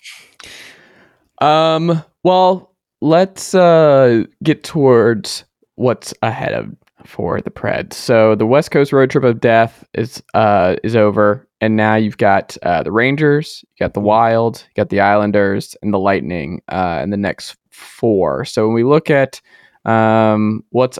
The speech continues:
on the docket, uh, the rest of November and into December, uh, Charlie, are you anticipating a flip when you look at who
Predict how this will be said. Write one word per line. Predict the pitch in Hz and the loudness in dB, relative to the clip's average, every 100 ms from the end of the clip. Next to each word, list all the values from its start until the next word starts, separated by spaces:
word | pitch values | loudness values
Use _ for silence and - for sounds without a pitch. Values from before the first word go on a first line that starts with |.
| _ - | _ -4
on | 110 120 | -2 0
the | 113 | -2
docket, | 104 113 104 110 92 - - - - | -2 0 0 -2 -6 -6 -10 -14 -6
uh, | 101 92 92 - | -4 -4 -8 -4
the | |
rest | 110 104 - | -2 0 -2
of | |
November | 107 104 101 101 | -4 0 0 -2
and | 98 | -2
into | 104 101 - | -4 -8 -10
December, | - - 104 98 90 87 _ _ _ - | -10 -2 -2 0 0 -2 _ _ _ -8
uh, | 90 85 | -6 -6
Charlie, | - 104 90 85 | -4 -2 -2 -2
are | - 113 | -2 0
you | 117 123 123 113 - | 2 4 4 2 0
anticipating | 123 123 151 143 147 151 139 131 127 127 - _ _ _ _ _ _ - | -4 0 0 0 -2 0 2 0 0 -2 -6 _ _ _ _ _ _ -6
a | 131 | -2
flip | 180 220 262 - _ _ - | 2 0 0 -8 _ _ -2
when | 135 | 0
you | 156 | 2
look | 160 170 | 2 2
at | 175 | 2
who | 165 147 151 151 156 | 2 2 2 0 -2